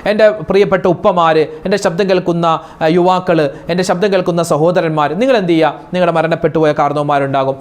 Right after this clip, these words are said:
ഉമ്മയുണ്ടാകും, വാപ്പയുണ്ടാകും, അല്ലെങ്കിൽ കുടുംബാദികൾ ആരൊക്കെയാണോ മരണപ്പെട്ടവർ അവരുടെ അടുക്കൽ ചെന്നിട്ട് ഒരു യാസീൻ അവർക്ക് വേണ്ടി സെപ്പറേറ്റ് ആയി ഒന്ന് യോ-, ഓതി, അല്ലെങ്കിൽ ഒരു ഫാത്തിഹയെങ്കിലും ഓതി അവർക്ക് വേണ്ടി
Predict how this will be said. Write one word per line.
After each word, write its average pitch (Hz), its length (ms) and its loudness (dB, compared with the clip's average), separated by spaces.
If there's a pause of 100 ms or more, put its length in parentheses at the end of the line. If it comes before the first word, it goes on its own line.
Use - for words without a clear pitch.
ഉമ്മയുണ്ടാകും, 147 600 0
വാപ്പയുണ്ടാകും, 139 520 0
അല്ലെങ്കിൽ 143 220 -2 (320)
കുടുംബാദികൾ 165 460 2 (180)
ആരൊക്കെയാണോ 180 420 2
മരണപ്പെട്ടവർ 151 500 0 (320)
അവരുടെ 226 280 4
അടുക്കൽ 165 320 0
ചെന്നിട്ട് 147 320 -2 (320)
ഒരു 262 200 2
യാസീൻ 156 400 0 (140)
അവർക്ക് 175 260 -2
വേണ്ടി 151 180 -2
സെപ്പറേറ്റ് 156 480 -2
ആയി 139 120 0 (260)
ഒന്ന് 185 220 0
യോ-, 160 200 0 (120)
ഓതി, 180 240 2
അല്ലെങ്കിൽ 247 240 2
ഒരു 240 120 0
ഫാത്തിഹയെങ്കിലും 214 800 0
ഓതി 165 160 0 (300)
അവർക്ക് 175 280 -2
വേണ്ടി 156 140 -2